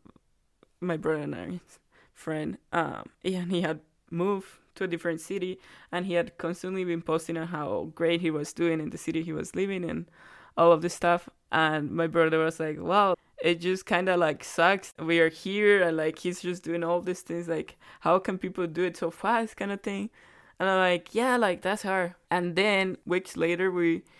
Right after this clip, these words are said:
hang out with him. We went to a party, and he, like, was telling us how life was getting hard, like, how all these bad things were happening, like, life wasn't great for him.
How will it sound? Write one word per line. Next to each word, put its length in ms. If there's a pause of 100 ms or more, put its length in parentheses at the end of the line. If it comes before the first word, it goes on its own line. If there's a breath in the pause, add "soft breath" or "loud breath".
(260 soft breath)
hang 240
out 160
with 140
him. 400
We 120
went 180
to 100
a 40
party, 400 (360 soft breath)
and 180
he, 220
like, 340
was 180
telling 320
us 200
how 260
life 320
was 300
getting 260
hard, 320
like, 160
how 200
all 340
these 240
bad 240
things 240
were 140
happening, 600
like, 380 (180)
life 300
wasn't 340
great 240
for 140
him. 260